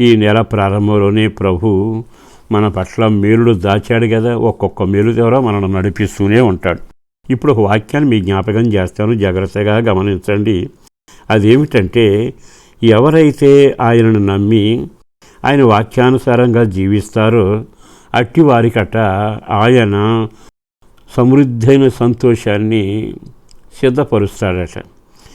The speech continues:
ముప్పై రెండవ కీర్తన చదువుతాం. కీర్తనాకారుడు ముప్పై రెండులో చాలా తేటగా పదకొండవ వాక్యంలో ఒక మాట రాయబడింది. "నీతిమంతులారా,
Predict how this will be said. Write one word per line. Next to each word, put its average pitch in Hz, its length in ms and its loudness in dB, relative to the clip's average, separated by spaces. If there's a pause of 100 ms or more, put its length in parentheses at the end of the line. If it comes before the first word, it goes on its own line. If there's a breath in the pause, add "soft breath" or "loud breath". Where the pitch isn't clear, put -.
(320 soft breath)
ముప్పై 120 320 2
రెండవ 123 280 4
కీర్తన 101 420 -4
చదువుతాం. 104 800 -2
కీర్తనాకారుడు 107 800 -2
ముప్పై 101 380 -2
రెండులో 104 480 0 (520 soft breath)
చాలా 120 280 2
తేటగా 107 480 0
పదకొండవ 117 600 0
వాక్యంలో 101 380 -2
ఒక 117 80 -4
మాట 98 240 -2
రాయబడింది. 92 460 -4 (480 soft breath)
"నీతిమంతులారా, 107 1080 0